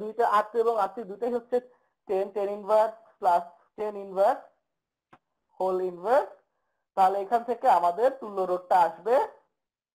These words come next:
সেভেন ওহম। ওকে,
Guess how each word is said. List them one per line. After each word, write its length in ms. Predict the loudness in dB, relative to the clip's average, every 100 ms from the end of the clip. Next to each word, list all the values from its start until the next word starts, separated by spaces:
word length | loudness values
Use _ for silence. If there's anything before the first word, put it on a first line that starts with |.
| _ _ 0
সেভেন 340 | 2 2 -2 -4 -14 _ _ -12 -10
ওহম। 280 | -4 -4 -4 _ _ _ _ _ _ _ 0
ওকে, 240 | 0